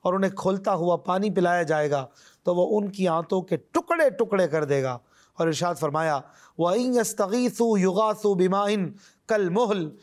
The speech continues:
اور اگر وہ پانی کے لیے فریاد کریں گے تو ان کی فریاد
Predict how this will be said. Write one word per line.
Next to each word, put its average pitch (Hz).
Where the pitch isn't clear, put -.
اور 185
اگر 233
وہ 302
پانی 254
کے 247
لیے 226
فریاد 190
کریں 175
گے 147
تو 202
ان 208
کی 202
فریاد 170